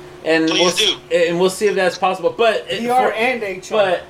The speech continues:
Speaker 1: since I have you, Sal, here, uh, s-, uh, on the phone, Sal, I, I can confirm some things regarding Tales from the Head and L three Pod.
Speaker 3: Let's hear 'em.
Speaker 1: With
Speaker 2: Okay.
Speaker 1: Tales from the
Speaker 2: Thank you.
Speaker 1: Head, um, we're, we're still gonna continue.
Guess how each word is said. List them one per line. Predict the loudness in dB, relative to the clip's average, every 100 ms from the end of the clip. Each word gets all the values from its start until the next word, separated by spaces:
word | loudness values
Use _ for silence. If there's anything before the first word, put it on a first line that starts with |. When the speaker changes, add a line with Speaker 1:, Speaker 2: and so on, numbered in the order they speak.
| -6
Speaker 1:
since | -2
I | 2
have | 2 2
you, | -2
Sal, | 2 2 4
here, | 4 4 4 2 2
uh, | 0
s-, | 0 -4 -8
uh, | 0 2 4 2
on | -2
the | -4
phone, | 0 0 0
Sal, | 0 2 2
I, | 0 -4 -8 -4
I | -2 -2
can | -4 -2 2 4 2 -2 -12 -20 -20 -4
confirm | -2 0 2 2 2
some | 0 -2 0
things | 2 2 0 -4 -10 -18 -20 -6 -4
regarding | 0 2 4 2 2 0 0 -4
Tales | 0 0 0
from | -2
the | -2
Head | 0 2 4 2 -6 -18 -16 -4
and | 2 2 2 0
L | 0 0
three | -6
Pod. | -8 -2 0 0 -4 -12 -8
Speaker 3:
Let's | -8 -8
hear | -8 -8
'em. | -2
Speaker 1:
With | 0 2
Speaker 2:
Okay. | 2
Speaker 1:
Tales | 0 0 -2
from | -4
the | -2
Speaker 2:
Thank | 0
you. | 2
Speaker 1:
Head, | 2 2 -2 -8 -18 -18 -8 0
um, | 2 4 2 2 -2 -6
we're, | 0 2 2 0
we're | -4
still | -2 0
gonna | 0
continue. | 0 -4 -2 0 2 2 4 2